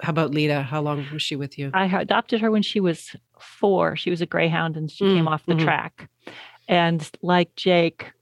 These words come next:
Speaker 2: she, it took her a little while to adjust because they're just, they come to you so wounded.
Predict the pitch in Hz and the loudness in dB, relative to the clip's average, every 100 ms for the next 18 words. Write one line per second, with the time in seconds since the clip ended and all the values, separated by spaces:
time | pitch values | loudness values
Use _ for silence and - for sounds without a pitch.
0 | _ - - - 165 - 190 214 262 226 | _ -20 -4 0 0 0 -2 0 0 0
1 | 202 180 170 160 156 151 - 170 151 160 | 0 2 2 4 4 2 -2 -2 0 0
2 | 160 190 - 190 - 185 - 170 - 202 | 0 -2 -8 -10 -4 -4 -2 -4 -2 -4
3 | - - - - 196 185 160 156 - 175 | -2 -6 -2 0 0 0 -2 -2 2 4
4 | 170 165 151 175 180 165 - | 4 2 2 2 2 0 -4